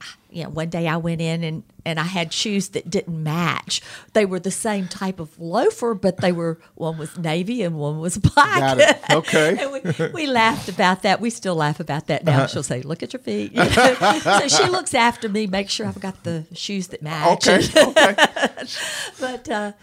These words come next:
Speaker 1: so many things that we laugh about, and my absent-mindedness. Uh, one day, uh, I'm walking up to infusion, and here comes Elaine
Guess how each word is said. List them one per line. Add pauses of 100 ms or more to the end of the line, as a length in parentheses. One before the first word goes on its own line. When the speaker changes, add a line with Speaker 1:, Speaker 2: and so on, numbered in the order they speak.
(200)
Speaker 1:
so
many
things
that
we
laugh
about,
and
my
absent-mindedness.
Uh,
one
day,
uh, (300)
I'm
walking
up
to
infusion, (540)
and
here
comes
Elaine